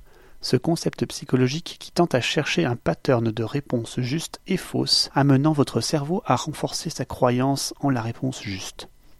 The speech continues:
C'est un peu l'application du contre-exemple qui confirme la règle avec des statistiques. En effet, dans notre vie, nous sommes confrontés à des questions ouvertes où nous devons nous forger un avis.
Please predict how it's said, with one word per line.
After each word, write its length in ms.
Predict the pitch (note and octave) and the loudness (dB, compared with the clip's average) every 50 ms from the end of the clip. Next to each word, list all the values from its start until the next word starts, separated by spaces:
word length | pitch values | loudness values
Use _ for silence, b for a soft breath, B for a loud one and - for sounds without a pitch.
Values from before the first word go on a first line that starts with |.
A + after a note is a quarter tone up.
| b b b | b b b
C'est 220 | - - - - | -12 -8 -4 -2
un 60 | D3+ | -2
peu 120 | D3 - G3 | 0 2 4
l'application 540 | F3 D3+ - - - D3+ C3 - - F3 D#3 | 4 2 2 0 -4 -4 -2 0 0 0 0
du 100 | C3 - | 0 0
contre-exemple 680 | - C#3 C3 - - B2 A#2 A2 B2 C#3 C#3+ - B2 | 0 -2 -2 -2 -2 -4 -2 -2 -2 -2 -2 -4 -6
qui 120 | - - - | -8 -6 -4
confirme 340 | - C#3+ - - E3 C#3+ | -4 -4 -2 0 0 0
la 120 | C3 A2+ G#2+ | 0 0 0
règle 320 | A2 A2+ A#2 C3 C3+ - - - | -2 -4 -2 -2 -2 -4 -2 0
avec 320 | - B2 A#2 C3 C3+ C3+ B2+ | 2 4 4 4 4 2 2
des 100 | A2 G#2 | -2 -2
statistiques. 680 | - - C3+ - - - - - - - - - - - b b b b b - | -2 -2 -4 -4 -6 -10 -14 -14 -16 -18 -20 -20 -20 -20 b b b b b 0
En 140 | A#2+ A#2 | 2 4
effet, 280 | C#3+ C#3+ - - A3+ - - - - - - - | 2 2 2 0 0 -2 -4 -14 -20 -20 -14 -4
dans 160 | - - G#2+ B2 | 0 0 2 2
notre 280 | C#3+ D#3 - - A#2+ | 2 0 2 4 4
vie, 260 | A2 A2 B2+ D#3 - - - | 4 4 2 -2 -2 -2 -2
nous 100 | C3+ C3 | -2 -2
sommes 240 | B2 - - B2+ B2 | 0 2 0 0 2
confrontés 480 | - D#3+ D3+ - - - C#3+ - - F#3 | 2 2 2 2 0 -6 -6 -4 -2 -2
à 60 | D3 | -2
des 100 | A#2+ A2+ | -2 -2
questions 340 | - C#3 C3 - - E3 E3 | -2 -2 -2 -2 0 0 2
ouvertes 500 | E3+ D#3+ C#3 C3+ C#3 D3 - - - - - | 4 4 4 4 4 2 0 -8 -10 -4 0
où 80 | B2 | 4
nous 100 | A#2+ B2 | 4 4
devons 260 | A#2+ B2+ A#2 C3 D#3 | 6 4 4 4 4
nous 120 | C#3+ A#2+ A2 | 2 2 0
forger 360 | - - B2 A2+ G#2+ B2+ C3 | 0 0 0 0 2 2 2
un 180 | A#2+ A2+ A#2 B2 | 2 2 4 4
avis. 340 | B2 A#2 A2+ A2 A2 - | 2 2 0 -2 -8 -14